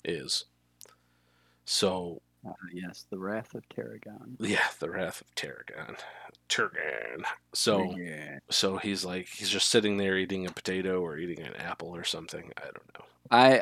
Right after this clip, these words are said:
Speaker 2: I choose to believe that he's sitting there eating a potato.
Speaker 1: I'm gonna go with potato, 'cause that's what it looked like to me. He's sitting there
Speaker 2: Mm-hmm.
Speaker 1: eating a potato, pretending to care. Seems like a total douchebag here.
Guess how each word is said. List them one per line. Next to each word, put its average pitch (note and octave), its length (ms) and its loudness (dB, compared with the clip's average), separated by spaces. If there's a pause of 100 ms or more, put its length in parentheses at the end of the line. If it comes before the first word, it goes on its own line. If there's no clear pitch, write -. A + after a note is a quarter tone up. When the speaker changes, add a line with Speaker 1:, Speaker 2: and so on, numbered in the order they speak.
Speaker 2:
I D#3 180 10
choose C#3+ 340 4
to - 100 -12
believe F#2 380 2
that E2 160 0
he's F2 260 0
sitting F2+ 360 -2
there E2+ 140 -4
eating D#2+ 280 -4
a - 40 -8
potato. - 640 -8
Speaker 1:
I'm A#2+ 200 8
gonna G2 160 2
go F2+ 120 -2
with E2 140 -12
potato, E2 460 -6
'cause - 180 -10
that's - 180 -4
what - 120 -8
it - 60 -14
looked - 220 -16
like - 180 -14
to G2 100 -8
me. F#2+ 240 -4 (840)
He's A#2 200 6
sitting D3 320 10
there B2+ 320 8
Speaker 2:
Mm-hmm. - 160 -2
Speaker 1:
eating B2 180 4
a G#2+ 60 0
potato, F#2+ 680 0 (240)
pretending A2 480 6
to G#2 60 2
care. F2 680 0 (160)
Seems B2 380 4
like G#2 120 8
a G2+ 60 2
total G2 340 4
douchebag F2+ 580 -2
here. E2+ 380 -4